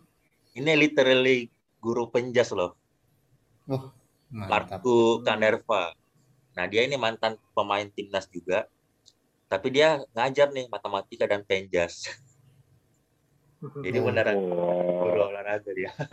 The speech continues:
Speaker 1: Iya. Guru olahraga
Speaker 2: Nah.
Speaker 1: beneran.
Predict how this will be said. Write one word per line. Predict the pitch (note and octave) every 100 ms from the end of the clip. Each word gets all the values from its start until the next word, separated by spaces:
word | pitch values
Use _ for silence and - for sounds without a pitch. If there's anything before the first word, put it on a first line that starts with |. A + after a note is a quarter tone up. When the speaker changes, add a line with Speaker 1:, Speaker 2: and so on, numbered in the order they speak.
| - - - _ _ _ _ _ _ _ _ _ _ _ _ -
Speaker 1:
Iya. | A#2 G#2+ F#2 - - - _ _ _ _ _ _ _ _ _ _
Guru | - B2 A2+
olahraga | A2 A2 G#2+
Speaker 2:
Nah. | A#2
Speaker 1:
beneran. | A#2 C3 B2+ A#2+